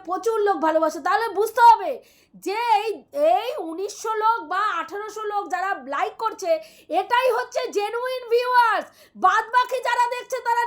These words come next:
নেগেটিভ ওয়েতে ভিডিও দেখছে আপনার ভাইয়ের, বাদবাকি যারা আপনার ভাইকে দেখছে তারা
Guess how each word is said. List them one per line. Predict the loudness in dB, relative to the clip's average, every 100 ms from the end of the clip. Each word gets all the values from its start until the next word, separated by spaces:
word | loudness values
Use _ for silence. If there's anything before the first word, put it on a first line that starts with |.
| -2
নেগেটিভ | -6 -6 -4 -4 -2
ওয়েতে | -2 -4 -4
ভিডিও | -4 -2 -2 -2
দেখছে | -4 -2 -4
আপনার | -4 -8 -6
ভাইয়ের, | -6 -8 -12 _ _ _ _
বাদবাকি | -4 -2 -2 -6 -4 -4 -2
যারা | -2 0 0
আপনার | -2 -6 -8 -6
ভাইকে | -8 -8 -10 -4
দেখছে | -4 -4 -10 -6
তারা | -4